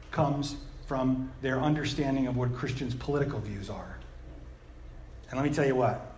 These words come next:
we don't do very well depending on what media outlet they're, they're reading, right? And so they find out, "Oh, this person's a Christian," and they think, "Oh, that's a judgy person who hates me, right? Who thinks that I'm not good enough."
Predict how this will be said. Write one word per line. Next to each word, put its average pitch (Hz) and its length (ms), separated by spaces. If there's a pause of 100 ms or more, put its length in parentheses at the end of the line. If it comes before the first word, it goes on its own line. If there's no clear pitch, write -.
(140)
we 147 100
don't 151 140
do 156 140
very 117 260
well 101 460
depending 117 320
on 107 60
what 110 140
media 113 320
outlet 104 460
they're, 107 100
they're 110 360
reading, 110 340 (640)
right? 110 300 (720)
And 143 80
so 170 100
they 151 100
find 147 240
out, 147 100
"Oh, 196 100
this 170 120
person's 151 300
a 143 60
Christian," 202 340
and 170 100
they 135 100
think, 147 200
"Oh, 185 100
that's 165 200
a 151 60
judgy 139 380
person 113 300
who 107 80
hates 123 340
me, - 120 (1120)
right? 107 240
Who 110 140
thinks 127 240
that 127 100
I'm 120 80
not 113 160
good 151 180
enough." - 380